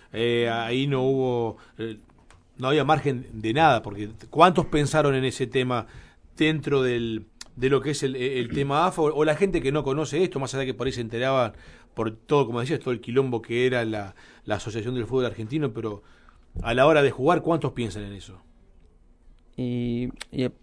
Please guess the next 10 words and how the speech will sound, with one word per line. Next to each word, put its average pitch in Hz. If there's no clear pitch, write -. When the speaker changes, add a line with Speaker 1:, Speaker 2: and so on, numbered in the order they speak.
Speaker 2:
también, 143
como 123
dice, 120
se 123
decía 135
que 120
fuimos 135
a 110
pasear, 151
y, 117